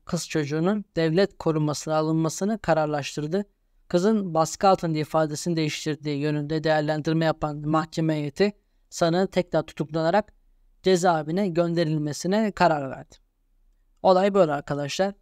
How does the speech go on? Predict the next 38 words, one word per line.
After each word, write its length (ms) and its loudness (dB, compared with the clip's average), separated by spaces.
Bu 80 2
olay 340 2
Bursa'da 380 -6
yaşanmış. 580 -6
Böyle 220 4
hani 220 4
bu 60 -2
olay, 360 4
ne 240 -2
bileyim, 440 -2
A 200 4
Haber'miş, 760 0
N 280 -4
T 220 -2
V 60 2
Haber'miş, 720 -2
bu 40 -16
tarz 300 2
böyle 140 0
haber 280 2
sitelerine 460 -4
yansımamış. 560 0
Zaten 340 0
ben 120 2
de 80 -2
bunu 160 0
Twitter'da 460 -4
gördüm 340 -4
ve 120 2
bu 80 6
olayı 220 4
sizlere 300 2
anlatmak 340 0
istedim. 380 -8
Böyleydi 420 4
bu 40 0
olay. 300 2
Yani 380 2